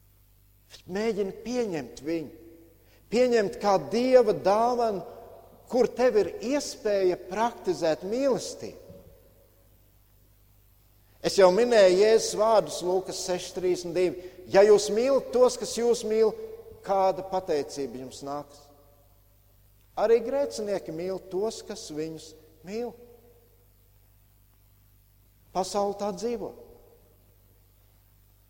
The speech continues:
Maini sevi, ne citus.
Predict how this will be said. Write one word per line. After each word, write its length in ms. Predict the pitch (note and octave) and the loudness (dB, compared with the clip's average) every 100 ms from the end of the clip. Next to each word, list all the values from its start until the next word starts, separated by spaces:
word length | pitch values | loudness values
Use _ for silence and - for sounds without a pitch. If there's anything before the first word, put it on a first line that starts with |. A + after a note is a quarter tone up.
| _ _ _ _ _ _ _ _ _ _ _ _ _ _ _ _ _ _ _ _ - | _ _ _ _ _ _ _ _ _ _ _ _ _ _ _ _ _ _ _ _ -12
Maini 380 | C3 F#3+ A3+ A3+ | -6 -4 -4 -8
sevi, 460 | - G#3+ A#3 - - - - - - _ _ _ _ _ _ _ _ _ _ _ _ _ _ _ _ _ _ _ _ - | -10 -6 -6 -8 -14 -20 -20 -20 -20 _ _ _ _ _ _ _ _ _ _ _ _ _ _ _ _ _ _ _ _ -16
ne 120 | B2 | -14
citus. 640 | - E3 E3+ - - - | -10 -6 -8 -10 -20 -20